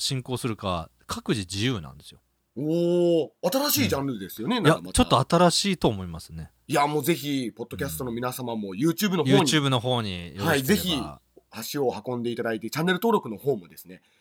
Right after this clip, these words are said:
Speaker 1: ええ、
Speaker 2: よろしく
Speaker 1: よろしくお願いします。
Speaker 2: お願いします。
Speaker 1: そして、トッシーさんの方も、
Speaker 2: はい。
Speaker 1: YouTubeをこれからやっていくということなんで。
Speaker 2: そうですね。はい。
Speaker 1: ええ、ぜひ、ゆ-、トッシーさんのね、朗読だとか、ゲーム配信とかね、
Speaker 2: はい。
Speaker 1: これから、
Speaker 2: はい。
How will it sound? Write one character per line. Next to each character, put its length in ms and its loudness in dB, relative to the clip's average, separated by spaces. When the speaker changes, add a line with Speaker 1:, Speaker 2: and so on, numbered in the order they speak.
Speaker 1:
え 80 -8
え、 40 -4
Speaker 2:
よ 40 -4
ろ 60 -6
し 120 -10
く 240 -8
Speaker 1:
よ 120 -6
ろ 80 -2
し 60 -8
く 100 -4
お 20 -2
願 160 -2
い 60 -4
し 80 -6
ま 180 -6
す。 140 -16
Speaker 2:
お 20 -10
願 60 -10
い 20 -8
し 80 -6
ま 80 -4
す。 460 -6
Speaker 1:
そ 180 -4
し 60 -2
て、 120 2
ト 140 2
ッ 40 2
シ 160 -2
ー 40 -6
さ 160 -4
ん 40 -6
の 100 -2
方 280 -2
も、 460 4
Speaker 2:
は 160 6
い。 80 6
Speaker 1:
YouTube 260 -2
を 260 2
こ 120 2
れ 120 4
か 120 0
ら 60 0
や 120 0
っ 60 -6
て 200 -4
い 80 -6
く 180 -10
と 120 -2
い 40 2
う 40 2
こ 140 4
と 100 0
な 120 0
ん 20 -8
で。 80 -6
Speaker 2:
そ 60 -4
う 20 -6
で 60 -10
す 60 -14
ね。 60 -20
は 180 2
い。 220 0
Speaker 1:
え 400 -4
え、 20 -8
ぜ 160 2
ひ、 240 0
ゆ-、 140 -2
ト 100 -4
ッ 20 -2
シ 140 -6
ー 40 -8
さ 140 -8
ん 40 -10
の 120 -8
ね、 180 0
朗 220 0
読 300 -4
だ 120 -2
と 160 -10
か、 200 -4
ゲ 200 -4
ー 40 -6
ム 80 -6
配 220 0
信 120 -6
と 100 -10
か 120 -6
ね、 60 0
Speaker 2:
は 20 -2
い。 40 -4
Speaker 1:
こ 100 0
れ 100 2
か 120 -4
ら、 180 -2
Speaker 2:
は 140 2
い。 180 -2